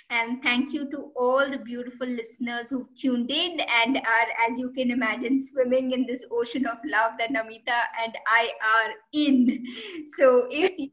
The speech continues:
would like to come and join us in the chat that continues in the comments on Instagram, be sure to do that. You can also find, uh, Namita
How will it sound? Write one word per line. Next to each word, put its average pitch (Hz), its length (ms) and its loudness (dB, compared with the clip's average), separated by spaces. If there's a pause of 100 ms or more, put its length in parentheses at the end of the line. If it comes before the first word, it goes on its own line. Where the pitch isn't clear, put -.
would 294 220 6
like 262 140 6 (180)
to 453 160 8 (140)
come - 240 6
and 320 340 4
join 269 440 4
us 254 220 -2 (180)
in 254 220 0
the 247 200 2
chat 247 400 0
that 226 200 -2
continues 254 680 -4 (280)
in 254 180 4
the 262 140 2
comments 240 480 0
on 269 140 -4
Instagram, 240 800 -8
be 226 120 -18
sure 226 280 -14
to 202 80 -14
do 220 260 -14
that. 247 300 4 (400)
You 254 120 -4
can 247 280 0
also 302 480 -2
find, 269 440 4 (100)
uh, 208 340 -2
Namita 254 520 0